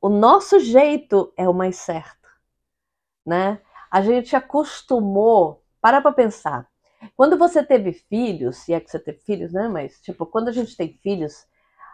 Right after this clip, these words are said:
a gente veste uma roupa de mãe. E qual é a roupa da mãe? A roupa da mãe é aquela que a sua mãe vestia,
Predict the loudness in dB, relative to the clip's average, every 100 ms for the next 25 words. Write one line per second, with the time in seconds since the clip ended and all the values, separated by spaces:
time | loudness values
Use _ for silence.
0 | _ _ _ 6 6 6 -2 -2 -6 -12
1 | -10 -8 4 6 6 -4 -4 -2 -2 -4
2 | _ _ -4 -2 -2 0 2 2 2 0
3 | 0 _ _ -6 -4 -4 -6 -12 -18 _
4 | _ _ _ _ _ _ _ _ _ -8
5 | 2 8 10 10 8 6 6 4 4 4
6 | 4 0 -2 -8 _ _ _ -4 -2 -2
7 | 0 0 0 -2 0 0 0 -2 _ -4
8 | 0 2 0 -2 _ _ _ _ _ _
9 | _ _ _ -2 2 4 4 4 4 4
10 | 2 -6 -2 0 0 -6